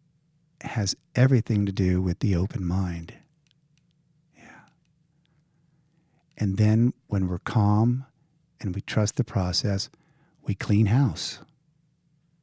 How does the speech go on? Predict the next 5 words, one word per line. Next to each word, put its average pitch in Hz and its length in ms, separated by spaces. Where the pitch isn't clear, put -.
And 104 160
when 98 200
we 95 120
clean 110 360
house, 95 600